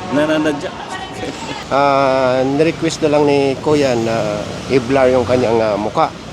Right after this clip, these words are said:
Speaker 2: At, ah, at least naiparating niya yung kanyang reklamo. Sa totoo lang, nasabi ko nga kanina, or sinabi ko kanina, ilang mga bus terminal yan dito.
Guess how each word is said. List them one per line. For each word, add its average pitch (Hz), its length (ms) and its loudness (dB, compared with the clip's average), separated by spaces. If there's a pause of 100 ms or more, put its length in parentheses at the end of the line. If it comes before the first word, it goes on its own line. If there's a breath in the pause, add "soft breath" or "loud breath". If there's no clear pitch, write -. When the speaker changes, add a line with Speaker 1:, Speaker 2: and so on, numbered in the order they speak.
(160)
Speaker 2:
At, 110 220 0
ah, 110 260 0
at 120 100 -6
least 139 300 -4
naiparating 120 560 0
niya 120 160 2
yung 117 80 0
kanyang 117 400 0
reklamo. 110 640 0 (480)
Sa 143 80 0
totoo 202 400 2
lang, 139 260 2
nasabi 160 380 0
ko 160 160 2
nga 147 80 4
kanina, 139 540 0
or 175 100 4
sinabi 175 400 2
ko 160 160 -2
kanina, 135 540 -2
ilang 190 180 -2
mga 208 240 -2
bus 160 240 -8
terminal 165 400 2
yan 151 160 2
dito. 127 320 -6